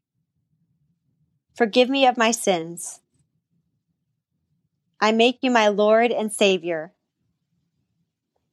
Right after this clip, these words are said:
And I will follow you all the days of my life. In Jesus' name, amen. So if you prayed that prayer, send us a message or comment on the video.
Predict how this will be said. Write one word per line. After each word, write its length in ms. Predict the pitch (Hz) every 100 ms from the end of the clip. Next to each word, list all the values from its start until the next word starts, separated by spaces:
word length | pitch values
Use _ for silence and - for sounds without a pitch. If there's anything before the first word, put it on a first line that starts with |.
| _ _ _ -
And 80 | 202
I 80 | 214
will 140 | 262
follow 340 | 269 240 240
you 540 | 240 208 208 180 175 190 _ _ _ _ _ _ _ _ _ _ _ -
all 240 | 208 214 220
the 100 | 214
days 260 | 208 208
of 80 | 202
my 140 | 196
life. 300 | 180 165 156 - _ _ _ _ _ _ _ _ _ _ _ _ _ _ _ _ -
In 160 | 196
Jesus' 460 | 196 233 240 269 -
name, 380 | 202 180 180 185 _ _ _ _ _ _ _ _ _ _ _ _ _ _ -
amen. 480 | 202 208 190 170 175 _ _ _ _ _ _ _ _ _
So 140 | -
if 80 | 190
you 80 | 202
prayed 240 | - 214
that 180 | 240 233
prayer, 420 | 254 247 277 277 _ _
send 280 | - 226 226
us 140 | 240
a 60 | 247
message 460 | 226 226 240 240 -
or 140 | 180
comment 400 | 180 208 202 208
on 80 | 220
the 100 | 208
video. 420 | 190 196 190 190